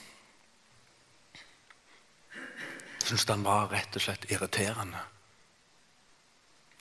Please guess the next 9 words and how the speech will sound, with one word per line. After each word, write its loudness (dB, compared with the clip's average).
Og 0
det 8
tror 8
jeg 2
at -8
vi 4
kristne 4
må 8
bare 4